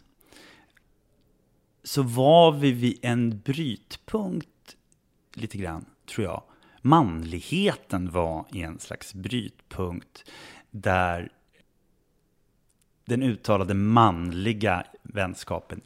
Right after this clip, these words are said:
gemenskapen, eh, höll på att bli ohyggligt omodern. Och därför blev det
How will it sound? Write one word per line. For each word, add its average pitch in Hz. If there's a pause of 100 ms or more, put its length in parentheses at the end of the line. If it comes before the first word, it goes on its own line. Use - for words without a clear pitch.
gemenskapen, 90 (540)
eh, 92 (100)
höll 113
på 92
att 85
bli 90
ohyggligt - (420)
omodern. 110 (1200)
Och 104
därför 107
blev 107
det 98